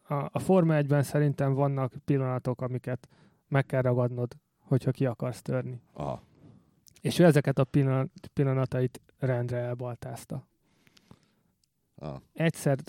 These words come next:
Speaker 1: kétezer-tizenkettőben még na-, tényleg nagyon közel állt a, a győzelemhez.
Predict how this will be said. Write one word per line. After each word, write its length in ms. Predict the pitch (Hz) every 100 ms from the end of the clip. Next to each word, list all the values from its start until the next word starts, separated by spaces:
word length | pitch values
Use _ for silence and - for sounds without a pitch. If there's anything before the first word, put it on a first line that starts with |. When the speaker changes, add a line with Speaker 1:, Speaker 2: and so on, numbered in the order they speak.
| -
Speaker 1:
kétezer-tizenkettőben 1300 | - 151 143 131 127 - 135 131 135 139 - 143 135
még 140 | 135 135
na-, 140 | 147 -
tényleg 240 | - 156 147
nagyon 320 | 135 135 127
közel 320 | 139 123 127
állt 280 | 127 123 -
a, 140 | 131 127
a 100 | -
győzelemhez. 800 | 127 123 120 127 123 120 127 120